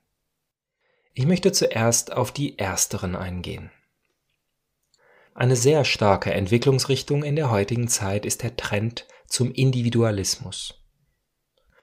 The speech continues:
Das mag an dem Wachstum und der Wichtigkeit der Informationstechnologie liegen, die ein Selektionsvorteil für solche Menschen ist, die gern lange Zeit alleine mit ihrem Computer sind.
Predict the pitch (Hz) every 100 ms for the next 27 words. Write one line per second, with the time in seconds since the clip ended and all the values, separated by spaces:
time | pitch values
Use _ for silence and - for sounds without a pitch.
0 | _ _ _ 98 90 98 90 85 92 92
1 | 90 98 - - 139 131 113 90 85 101
2 | - - - - 92 - 104 95 101 -
3 | 95 - 147 156 - 98 - 101 104 98
4 | 101 113 113 120 120 _ _ _ _ _
5 | _ _ 139 - 131 139 127 139 143 -
6 | - 185 185 - 98 92 110 107 - 131
7 | 127 147 127 92 87 - 107 107 104 -
8 | 139 - 117 131 107 92 107 117 - 117
9 | 117 101 92 82 87 95 - 104 101 113
10 | 117 110 98 87 98 98